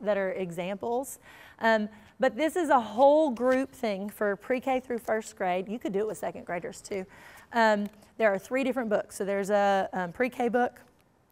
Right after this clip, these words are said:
there's a kindergarten book, and then there's one called Primary that could be first or second grade.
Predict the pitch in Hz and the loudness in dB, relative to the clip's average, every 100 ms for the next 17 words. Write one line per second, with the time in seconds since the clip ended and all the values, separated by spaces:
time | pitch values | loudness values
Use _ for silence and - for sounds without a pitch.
0 | _ _ 202 185 - 240 220 214 208 196 | _ _ -4 -4 -4 -2 0 0 0 -2
1 | 190 196 190 190 185 196 - 175 - 160 | -4 -4 -4 -4 -4 -4 -4 -6 -4 -6
2 | 160 139 123 151 - 165 170 - 160 - | -6 -10 -10 -12 -12 -8 -8 -8 -14 -12
3 | 160 - 185 - - - - | -14 -12 -14 -14 -16 -14 -14